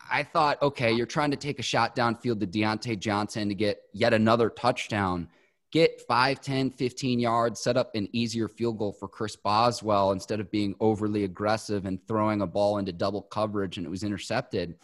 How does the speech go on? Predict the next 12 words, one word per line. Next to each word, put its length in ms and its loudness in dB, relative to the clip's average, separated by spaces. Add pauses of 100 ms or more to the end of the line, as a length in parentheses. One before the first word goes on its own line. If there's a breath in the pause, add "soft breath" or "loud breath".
(260 soft breath)
That's 160 4
something 280 0
Big 200 2
Ben's 260 2
done 100 0
a 40 -2
great 280 0
job 300 2
of 180 2
this 200 -2
season, 440 -4
is 360 -2